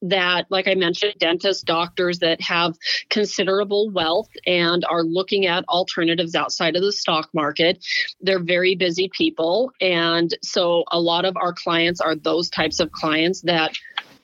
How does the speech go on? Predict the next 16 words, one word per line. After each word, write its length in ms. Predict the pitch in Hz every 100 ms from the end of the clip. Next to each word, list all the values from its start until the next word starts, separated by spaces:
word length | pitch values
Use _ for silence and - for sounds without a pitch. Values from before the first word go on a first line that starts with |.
| _
like 340 | 175 185 208
the 100 | 254
real 180 | 226 240
estate 300 | 240 240 220
asset, 360 | 214 214 - 196
but 140 | 160
don't 200 | 180 175
have 200 | 180 165
the 100 | 160
time 600 | 160 - 170 151 143 135
to 160 | - 156
do 420 | 156 156 151 151 -
anything 580 | 151 147 151 147 143 160
within 460 | 165 - 170 147
that 300 | 151 135 139
market. 600 | 160 156 135 - 87 -